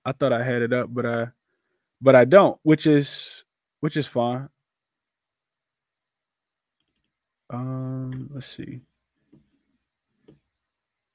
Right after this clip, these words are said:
There we go. Yeah, the show is presented by, uh, Basketball Podcast,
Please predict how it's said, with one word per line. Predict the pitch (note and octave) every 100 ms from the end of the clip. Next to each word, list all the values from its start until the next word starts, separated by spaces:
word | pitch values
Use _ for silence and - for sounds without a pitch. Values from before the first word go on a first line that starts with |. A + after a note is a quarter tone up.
| _ _ _ _ _ _ _ _ _ _ _ _ - _ - _ _ _ - _ _ _ _ _ _ -
There | G3+ C4 G3+
we | C#3+
go. | B2+ D#3 A3+ B3+
Yeah, | G3 A3+ G#3
the | C3
show | B2 F#3+ G3
is | F#3
presented | E3 D3+ F3+ D#3
by, | C#3+ D#3 D3+
uh, | C3+ B2+ D3 D3 C#3+ C3+ _ _ _
Basketball | D3+ E3 E3 D3+ D3+ D3
Podcast, | C#3+ D#3+ D3+ - D3+ C#3+ -